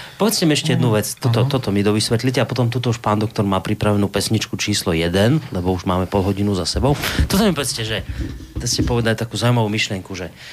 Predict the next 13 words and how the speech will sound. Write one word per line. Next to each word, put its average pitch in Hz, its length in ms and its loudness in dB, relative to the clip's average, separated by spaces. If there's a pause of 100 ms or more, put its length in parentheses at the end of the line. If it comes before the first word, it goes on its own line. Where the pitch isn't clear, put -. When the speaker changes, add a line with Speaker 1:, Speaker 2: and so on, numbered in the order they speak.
(200)
Speaker 1:
že 113 320 -2 (840)
taká - 280 -2
vec 123 160 2
sa 110 180 0
udiala, 123 400 0
že 127 320 0 (260)
v - 140 -20
čase, - 240 -2
keď - 160 -2
ste - 160 -4
sa - 160 -2
vyliečili, 151 640 2
tak 120 320 -2